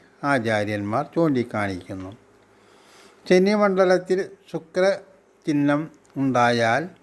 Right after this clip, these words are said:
കൃത്യനിഷ്ഠയില്ലായ്മ, പരസ്ത്രീബന്ധം, അശ്രദ്ധ എന്നിവയാണ് ഫലം. ഇങ്ങനെ ഉള്ളവർ ചില ക്രൂര വിനോദങ്ങളിൽ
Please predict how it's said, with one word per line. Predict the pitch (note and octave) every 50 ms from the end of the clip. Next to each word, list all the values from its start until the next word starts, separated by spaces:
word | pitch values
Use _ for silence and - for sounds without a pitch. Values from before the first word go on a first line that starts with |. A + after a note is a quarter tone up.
| _ _ _ _ _ _ _ _ _ _ _ _ _ _ _
കൃത്യനിഷ്ഠയില്ലായ്മ, | F3 E3+ E3 E3+ E3 F#3 F#3 F#3 F3+ D#3+ F3 - F3+ E3 D3+ D3 C#3+ C3+ C3 C3 C3 B2+ B2 B2 A#2+ A#2+ C3 C#3+ E3 F3 - - _ _ _ _ _ _ _ _ _ _ _ _ _ D#3
പരസ്ത്രീബന്ധം, | D#3 D#3 D3+ D3+ - - E3 E3 D#3+ D3 C#3+ C#3 C3 B2 A#2 B2+ C#3+ E3+ E3+ D3 - - _ _ _ _ _ _ _ -
അശ്രദ്ധ | D3+ D3+ D3+ - F3 F3 C#3+ A#2+ B2+ B2 A#2+ C3 - - -
എന്നിവയാണ് | C3 C#3 C#3+ D3 D3 C#3+ C3+ B2 A#2+ A2 G#2+ G#2+ A2 B2+ E3 - - -
ഫലം. | - B2+ B2+ A2 G2 F2+ F2+ - _ _ _ _ _ _ _ _ -
ഇങ്ങനെ | E3 E3 E3+ E3+ F3+ F#3 F#3 G3 G3+ G#3+ E3+ - - C#3+
ഉള്ളവർ | C#3 B2+ B2+ B2 B2 B2 C3 C3+ C3+ B2+ A#2 -
ചില | - C#3+ C#3 D3+ E3 F3+ E3+ - _ -
ക്രൂര | - D#3 E3 E3 F3 F#3 G3 G#3+ G#3
വിനോദങ്ങളിൽ | F#3+ E3+ D#3 D3 C#3+ C#3 C#3 B2+ C3+ C3 B2 B2+ B2+ B2 B2+ C#3+ E3